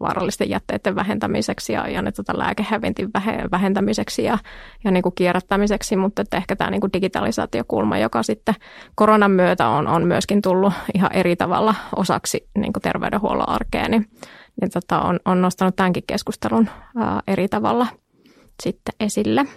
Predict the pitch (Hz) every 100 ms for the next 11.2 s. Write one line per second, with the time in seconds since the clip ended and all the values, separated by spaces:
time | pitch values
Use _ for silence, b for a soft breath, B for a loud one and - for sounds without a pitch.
0 | B _ - - 208 - 185 185 180 -
1 | - 196 b b b b b 214 202 202
2 | 196 196 190 - 175 175 - 180 175 170
3 | 185 190 180 170 - - - - 208 196
4 | 214 - 220 - 202 190 180 202 220 220
5 | 233 - 220 226 220 214 - 202 208 -
6 | 214 208 214 240 240 - 254 B B -
7 | _ _ _ - - - - _ 175 -
8 | 170 170 170 180 175 185 175 185 185 190
9 | - 202 - - 180 196 202 202 202 196
10 | 190 - - 180 175 165 202 214 - 220
11 | -